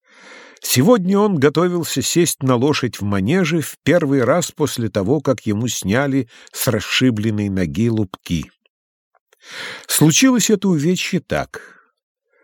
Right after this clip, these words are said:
В военном училище тогда, как и теперь,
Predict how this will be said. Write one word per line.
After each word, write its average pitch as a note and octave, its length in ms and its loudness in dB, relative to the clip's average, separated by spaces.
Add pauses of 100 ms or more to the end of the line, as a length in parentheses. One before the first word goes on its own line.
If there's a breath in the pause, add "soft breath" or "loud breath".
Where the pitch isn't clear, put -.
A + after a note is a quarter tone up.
(180)
В E2 160 -4
военном G3 540 2
училище F#3+ 680 -2
тогда, C#3 520 0
как - 280 -8
и E2+ 60 -12
теперь, E3+ 500 0